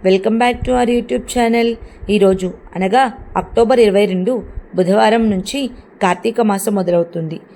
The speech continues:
ఈరోజు పాడ్యమి. నేను ఈ రోజు నుంచి కార్తీక పురాణం చదవాలనుకుంటున్నాను. కార్తీక పురాణం చదివిన వారికే కాదు, విన్నవారికి కూడా జన్మజన్మల పుణ్యం కలుగుతుంది. కనుక నేను చదవడంతో పాటు మీకు కూడా వినిపించాలనుకుంటున్నాను.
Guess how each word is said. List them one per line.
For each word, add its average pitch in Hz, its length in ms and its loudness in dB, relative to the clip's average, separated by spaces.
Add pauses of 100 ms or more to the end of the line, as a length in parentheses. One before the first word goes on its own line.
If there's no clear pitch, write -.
(160)
ఈరోజు 214 320 4
పాడ్యమి. 175 500 -2 (340)
నేను 220 360 2 (200)
ఈ 220 80 0
రోజు 208 260 4
నుంచి 240 280 -2
కార్తీక 190 440 -4
పురాణం 214 380 2
చదవాలనుకుంటున్నాను. 175 1080 -4 (340)
కార్తీక 214 440 -2
పురాణం 240 300 2
చదివిన 190 420 -2
వారికే 220 380 0
కాదు, 170 320 -2 (300)
విన్నవారికి 208 500 2
కూడా 208 320 2 (180)
జన్మజన్మల 202 680 2
పుణ్యం 185 320 -4
కలుగుతుంది. 165 600 -6 (340)
కనుక 185 260 0 (340)
నేను 214 160 4
చదవడంతో 208 640 2
పాటు 214 440 0 (260)
మీకు 196 160 0
కూడా 226 220 6
వినిపించాలనుకుంటున్నాను. 175 1400 -2